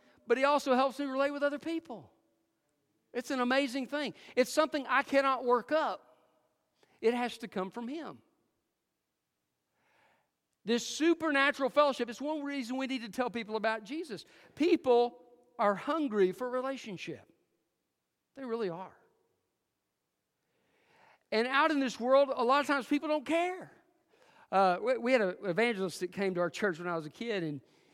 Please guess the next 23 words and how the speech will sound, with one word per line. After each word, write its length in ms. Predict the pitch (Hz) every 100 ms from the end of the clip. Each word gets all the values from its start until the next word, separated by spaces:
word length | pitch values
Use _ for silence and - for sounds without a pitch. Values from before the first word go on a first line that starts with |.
| _
he 120 | - 226
wa-, 140 | 180 190
he 80 | 190
was 160 | 180
quoting 380 | - 240 226 202
that 200 | 180 180
psalm, 580 | - 240 233 208 180 170
and 100 | 170
he, 180 | 185 175
he, 160 | 180
about 280 | 180 175 185
his 160 | 180 147
childhood. 400 | - 311 175 156
He 80 | 151
said, 180 | 175
"No 160 | 156 220
one, 240 | 254 262 -
no 160 | 185 240
one 180 | 262
cared 340 | 233 262 247 202
for 120 | 240
my 140 | 226
soul." 380 | 214 233 185 156